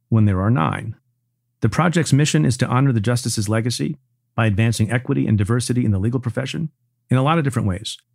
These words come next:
through supporting deserving, resilient women in or entering law school, or who have financial difficulties, and who embody the spirit of the justice's achievements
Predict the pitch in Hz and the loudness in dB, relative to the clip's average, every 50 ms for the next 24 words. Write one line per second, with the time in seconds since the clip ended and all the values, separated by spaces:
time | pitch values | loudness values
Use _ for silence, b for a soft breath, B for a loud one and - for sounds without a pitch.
0 | _ _ _ _ _ _ _ _ _ - 131 117 - 120 101 - 135 131 127 120 | _ _ _ _ _ _ _ _ _ 0 0 2 2 0 2 2 2 4 4 2
1 | 107 104 95 101 131 135 123 139 135 120 110 104 90 104 123 123 120 117 113 110 | 2 2 2 2 0 0 0 0 2 2 2 0 0 0 0 2 0 0 0 0
2 | 120 127 131 135 135 - - 131 139 147 147 120 110 - 113 117 117 - 110 104 | 0 0 0 0 -4 -2 0 0 0 2 0 -2 -2 0 -2 -2 0 0 -2 0
3 | 104 104 117 117 - - - 151 170 165 - _ _ _ _ _ _ _ - 113 | 0 0 -2 -4 -6 -6 -6 -6 -6 -6 -8 _ _ _ _ _ _ _ 0 2
4 | 107 101 98 95 92 - - 104 120 151 143 - 135 139 127 135 120 - 127 123 | 2 4 2 2 0 0 2 2 2 2 2 0 -2 -2 -2 -2 -2 -2 -4 -4
5 | 123 - - - - - _ _ _ _ _ _ _ _ - 120 113 120 131 120 | -4 -6 -6 -6 -8 -10 _ _ _ _ _ _ _ _ 0 2 4 4 4 4
6 | 113 101 113 117 127 131 123 120 113 - - - 190 180 156 139 - - 104 107 | 4 4 2 2 2 0 0 0 -2 -2 -2 0 0 0 0 0 -2 -4 -2 -2
7 | 101 - 120 120 120 - 120 107 - 110 104 107 - - 175 170 139 117 107 107 | 0 0 0 0 0 0 -2 0 0 0 -2 -2 -2 -2 0 2 2 2 0 0
8 | - - - | -2 -8 -12